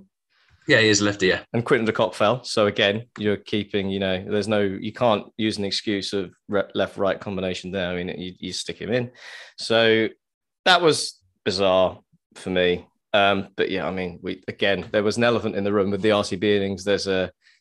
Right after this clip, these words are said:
Speaker 2: a slightly less attractive elephant in the, uh, Lucknow room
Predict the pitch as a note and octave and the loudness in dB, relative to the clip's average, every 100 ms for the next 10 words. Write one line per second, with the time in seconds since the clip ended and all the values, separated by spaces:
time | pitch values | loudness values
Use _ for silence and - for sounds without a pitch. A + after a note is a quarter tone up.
0 | _ F2+ - G2+ E2 F#2+ F#2+ - - A2 | _ -10 -2 0 0 0 0 -2 -2 -2
1 | - G2+ F#2 F2+ - F#2 F#2+ F#2+ F#2 F#2 | -2 -2 -2 -2 -4 -8 -6 -6 -4 -4
2 | F#2 F#2 F2 E2 _ G#2 G2 G2 F#2 F2 | -4 -4 -6 -10 _ -6 -4 -4 -4 -4
3 | E2 _ _ _ - G2 F#2+ F2+ | -10 _ _ _ -8 -2 -2 -2